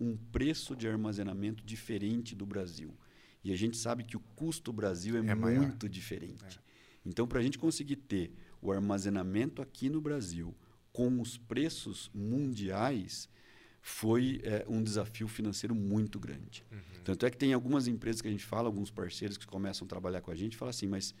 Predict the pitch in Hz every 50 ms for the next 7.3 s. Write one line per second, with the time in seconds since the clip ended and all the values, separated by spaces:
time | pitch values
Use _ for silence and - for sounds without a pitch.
0 | - - - - - - 131 135 151 143 - - 123 117 117 107 107 101 95 101
1 | 110 101 113 107 110 107 101 95 98 98 98 107 104 101 98 92 85 87 87 -
2 | 123 135 127 113 - - - 107 90 82 82 87 87 92 110 - - - - -
3 | - - - _ - - - 110 107 104 - - - - - - - - _ _
4 | - 85 - 110 123 143 143 - - - - - - - - 101 101 101 - 117
5 | 127 135 135 - 131 - 139 131 127 120 117 113 101 - - 113 117 110 113 -
6 | 120 117 117 110 104 110 - - 104 117 123 127 113 95 110 104 104 110 120 131
7 | 135 135 - 147 160 165